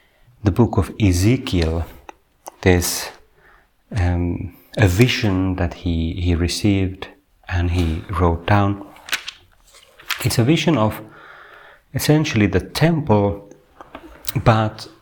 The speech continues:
it's a spiritual vision of what's happening kind of in and through the temple. Um, for the reading of the Mass, it's a bit cut and paste,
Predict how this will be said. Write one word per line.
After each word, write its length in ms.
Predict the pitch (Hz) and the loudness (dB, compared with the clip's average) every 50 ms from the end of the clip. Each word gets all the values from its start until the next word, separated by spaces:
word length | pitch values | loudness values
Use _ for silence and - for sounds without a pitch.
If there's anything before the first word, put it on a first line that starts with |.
| - - - | -8 -2 2
it's 220 | 117 104 - - | 2 2 2 0
a 60 | 110 | -2
spiritual 680 | - - - - 120 113 117 120 120 120 - - 101 90 | -4 -4 -2 0 0 2 2 0 -2 -2 -2 0 0 2
vision 400 | 87 95 85 - - 90 85 82 | 2 0 0 0 -2 -2 -2 -2
of 260 | - 87 80 - - - - - - - - - | 0 -2 -2 -4 -6 -14 -18 -20 -20 -20 -10 -4
what's 180 | - 87 - - | -4 -2 -2 0
happening 560 | - - 107 - - - 82 80 80 80 80 | 2 2 2 2 2 -2 0 0 0 -2 -2
kind 140 | - 85 82 | -2 -4 -4
of 180 | 80 - - - | -4 -6 -8 -2
in 240 | - 101 98 95 90 | 2 2 4 4 4
and 180 | 85 82 82 80 - - - - - - | 2 0 0 -2 -6 -12 -20 -20 -20 -14
through 580 | - - - 107 101 92 87 82 80 78 - - 90 | -10 -6 -2 0 0 2 2 0 -2 -4 -6 -4 -4
the 60 | 92 | -4
temple. 580 | 78 - - 95 90 85 82 80 78 78 82 - - - - - - - - - - - - - - - - _ - - - - | -2 0 2 2 2 2 0 -2 -6 -8 -8 -10 -14 -20 -20 -18 -16 -16 -16 -16 -18 -20 -20 -20 -20 -20 -20 _ -20 -10 -4 0
Um, 540 | 95 90 85 82 80 82 82 82 85 - - _ _ _ _ _ - - _ | 2 2 2 2 0 -2 -4 -4 -6 -8 -12 _ _ _ _ _ -20 -20 _
for 400 | - - - 98 87 85 85 82 | -8 0 2 4 4 4 4 2
the 100 | 80 87 | 2 2
reading 300 | 82 90 95 92 104 92 | 2 2 2 2 2 0
of 100 | 92 87 | 0 0
the 80 | - 92 | 0 2
Mass, 400 | 87 92 92 90 87 - - - | 2 4 4 2 0 -2 -4 -6
it's 140 | 90 87 - | -6 -6 -6
a 40 | - | -6
bit 360 | 90 90 - - - - - - - - - - - - | -6 -6 -6 -8 -12 -16 -16 -18 -20 -20 -20 -18 -10 -4
cut 200 | - - 92 - | 0 0 2 2
and 160 | 95 87 85 | 0 -2 0
paste, 460 | - - 98 92 92 90 - - - | 2 2 2 4 2 0 -4 -8 -12